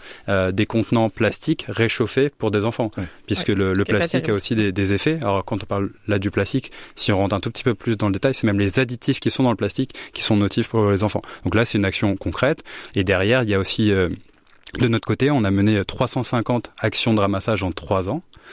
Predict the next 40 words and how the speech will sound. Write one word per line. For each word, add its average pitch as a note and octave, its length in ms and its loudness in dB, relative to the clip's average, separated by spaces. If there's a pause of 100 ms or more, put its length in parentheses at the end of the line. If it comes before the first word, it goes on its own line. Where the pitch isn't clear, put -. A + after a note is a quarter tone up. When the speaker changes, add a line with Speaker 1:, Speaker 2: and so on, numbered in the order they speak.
(220)
Speaker 1:
C'est, - 180 0
euh, F#2+ 420 2
plus A#2+ 240 -2
de G#2+ 100 -2
deux A2 160 2
cent C3+ 160 0
cinquante B2 400 -2
mille, A#2 320 0 (400)
euh, F#2+ 420 2 (120)
litres B2 400 0 (120)
de G#2+ 100 2
déchets G#2+ 340 0 (480)
qu'on G#2+ 160 2
a G2+ 60 2
pu B2 300 0
retirer, A2 840 -2 (140)
euh, G2 480 -2
au G2+ 100 0
niveau G#2 200 2
des, G2 220 -2
des G2 160 -2
berges G2+ 280 0
de G#2+ 80 2
Loire, A2+ 380 4
mais G#2 120 -2
aussi, G#2+ 360 0
euh, G#2 80 2 (320)
dans G2 100 -2
les F#2+ 140 0
parcs, G#2+ 400 0
dans G2+ 80 -2
les F#2+ 140 0
rues, G#2+ 280 2
euh, F2 260 2 (500)
euh, F2+ 340 -2
du F#2 160 -2
coin. F#2+ 180 -2 (280)
Donc F#2 100 -4
là, G2+ 80 4
c'est, F2+ 320 0